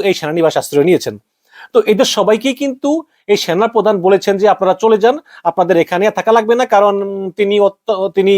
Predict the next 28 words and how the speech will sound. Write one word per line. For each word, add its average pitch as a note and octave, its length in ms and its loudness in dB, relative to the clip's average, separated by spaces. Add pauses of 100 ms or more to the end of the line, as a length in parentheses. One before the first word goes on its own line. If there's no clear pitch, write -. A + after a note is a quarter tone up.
(160)
চিন্তা A3+ 200 0
করেছেন G3+ 340 2
যে E3+ 140 0
এরা F3+ 120 4
সবাই F#3 360 0
কিন্তু G#3+ 260 -4
আসামি, C#3+ 260 0
বিভিন্ন E3+ 220 -2
দুর্নীতির F#3 460 -2 (160)
দায়ে D#3+ 180 2
অভিযুক্ত। D3+ 360 -2 (540)
এখন F#3 220 0
এরা F3+ 340 0
গণপিটুনির F#3+ 500 -2
ভয়ে F#3 100 0
সেনানিবাসে F3+ 360 0
আশ্রয় G3 220 0
নিয়েছেন, F#3+ 260 0
ঠিক F3 180 -2
আছে, F3+ 160 0
কিন্তু F3+ 200 -2
এদেরকে F3 320 0
যদি G3 200 2
কন্টিনিউ F#3+ 600 0
আমরা E3+ 140 2
জায়গা F3+ 260 0
দেই, E3+ 160 0
তাহলে E3+ 320 2